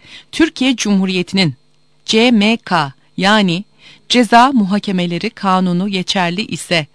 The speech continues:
Türk Ceza Kanunu geçerli ise, acaba bunların hangisinde bir yere bir müracaat suç unsuru olarak belgelenebiliyor?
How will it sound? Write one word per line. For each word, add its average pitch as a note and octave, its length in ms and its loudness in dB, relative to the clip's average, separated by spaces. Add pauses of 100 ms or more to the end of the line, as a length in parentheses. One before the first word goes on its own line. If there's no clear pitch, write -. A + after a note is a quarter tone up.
(320)
Türk C4 280 -2
Ceza G#3+ 360 2
Kanunu F#3 560 -4
geçerli E3 560 -6
ise, D#3+ 360 -4 (300)
acaba A#3 440 4
bunların F#3+ 360 0
hangisinde F#3+ 840 0 (280)
bir D4 140 6
yere G#3+ 340 2
bir G#3 120 0
müracaat G3 640 0
suç - 240 -8
unsuru B3 320 0
olarak G#3+ 460 0
belgelenebiliyor? D#3+ 1000 -4